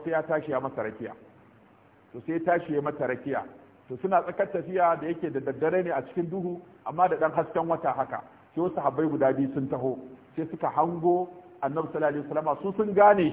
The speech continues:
shi, amma matarsa ba su gane ta ba. Sai suka tsaya ƙif, sai suka dinga yin sanda, suna komawa da baya, da baya. Sai Annabi ya ce, "Ku tsaya, waqif, ku tsaya." Sai ce, Ni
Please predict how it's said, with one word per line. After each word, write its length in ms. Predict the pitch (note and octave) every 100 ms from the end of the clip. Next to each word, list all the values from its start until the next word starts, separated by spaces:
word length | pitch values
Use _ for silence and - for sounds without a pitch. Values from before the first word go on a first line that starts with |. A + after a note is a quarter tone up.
| -
shi, 160 | C3+ - - - - -
amma 260 | C3 E3+
matarsa 420 | F#3 D#3+ G#3+ G#3+ E3
ba 80 | C#3
su 60 | B2
gane 280 | C3+ C3 A2
ta 60 | G#2
ba. 120 | G2+ - _ -
Sai 120 | F#3 E3+
suka 180 | E3+
tsaya 280 | D#3+ E3+ C#3+ -
ƙif, 140 | B3+ - - - -
sai 80 | E3 D#3
suka 180 | F3+
dinga 260 | D3 E3+ D#3+
yin 220 | D#3 C3 F3
sanda, 380 | F#3 F3+ F3 D3+
suna 200 | F3+ D3 -
komawa 420 | F3+ E3+ D3 C#3+ C#3+
da 120 | B2+
baya, 340 | A#2 D3+ D3+
da 120 | D3 B2+
baya. 200 | C3+ C3
Sai 100 | C#3+
Annabi 200 | D3+ D3
ya 40 | D3
ce, 60 | D3+
"Ku 120 | -
tsaya, 400 | A#3 A#3+ - - -
waqif, 420 | A#3+ - F3+ -
ku 100 | D#3+
tsaya." 260 | G#3+ F#3+ - - - - - - - - - - - - - - - - - - -
Sai 160 | F#3 F3
ce, 140 | E3+ C#3+
Ni 420 | F3+ A3+ A3